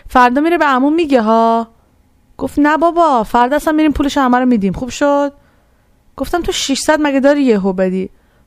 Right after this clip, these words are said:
گفت: "خب نه، تا آخر هفته جمع می‌کنیم، یهو می‌ریم ششصد تومن با هم می‌دیم.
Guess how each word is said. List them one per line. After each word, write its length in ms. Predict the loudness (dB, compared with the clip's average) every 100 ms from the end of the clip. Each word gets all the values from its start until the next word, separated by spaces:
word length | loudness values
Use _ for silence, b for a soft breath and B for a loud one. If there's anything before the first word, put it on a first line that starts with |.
| _
گفت: 280 | -4 -4 -4
"خب 320 | -12 -4 -4 -4 _ _ 0
نه، 460 | 4 4 4 2 0
تا 160 | 0
آخر 220 | 0 0 0
هفته 280 | -2 -2
جمع 200 | 0 2
می‌کنیم، 420 | 2 0 2 4 4
یهو 260 | 4 2
می‌ریم 200 | 0 -2
ششصد 360 | -6 -8 -6 -4
تومن 240 | -4 -2
با 180 | 0 0
هم 200 | 0 -2
می‌دیم. 300 | -2 -6